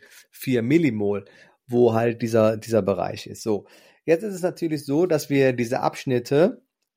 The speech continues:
ähm, so einteilen, dass wir natürlich dann irgendwie über diesen, über diesen Schwellenbereich trainieren,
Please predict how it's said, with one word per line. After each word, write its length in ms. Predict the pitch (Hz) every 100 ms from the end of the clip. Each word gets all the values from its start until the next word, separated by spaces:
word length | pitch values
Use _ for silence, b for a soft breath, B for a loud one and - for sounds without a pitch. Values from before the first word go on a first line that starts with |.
| _
ähm, 260 | 123 120 113
so 400 | 110 156 220 226
einteilen, 800 | 110 120 139 139 123 120 143 156
dass 240 | 131 139 156
wir 80 |
natürlich 420 | 147 139 147 143 139
dann 160 | 139
irgendwie 300 | 151 139 131
über 380 | - 170 196 202
diesen, 420 | 123 113 113 110 b b -
über 180 | 143 147
diesen 240 | 127 123
Schwellenbereich 1000 | - - 127 139 131 117 107 107 107 -
trainieren, 760 | - 117 117 127 117 170 220